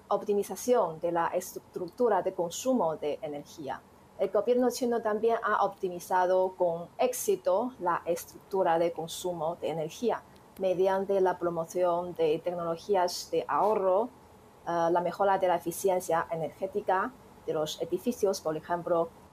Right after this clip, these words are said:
la promoción vigorosa de equipos, de tecnologías de ahorro de energía, como la iluminación, eh, eh,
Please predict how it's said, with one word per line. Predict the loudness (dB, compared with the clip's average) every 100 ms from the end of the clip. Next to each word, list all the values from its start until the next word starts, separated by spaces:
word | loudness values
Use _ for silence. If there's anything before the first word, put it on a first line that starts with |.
| -16 -10
la | -2
promoción | -2 -2 -2 0 0 0
vigorosa | 0 2 2 2 0
de | 0 0
equipos, | -2 -4 -6 -2 2 2 0 -4 -12 -18 -8
de | -4 -4 -4
tecnologías | -2 -2 -4 0 2 2
de | 0 2
ahorro | 2 2 2 2
de | 2 0 -2
energía, | -8 -12 -4 -2 0 -4 -10 -20 -20 -20 -2
como | 0 4 4 4
la | 4 2
iluminación, | 2 2 2 0 -4 0 2 2 0 -6 -18 -20 -10
eh, | 0 2 4 4 4 2 2
eh, | 2 2 0 -2 -4 -2 0 0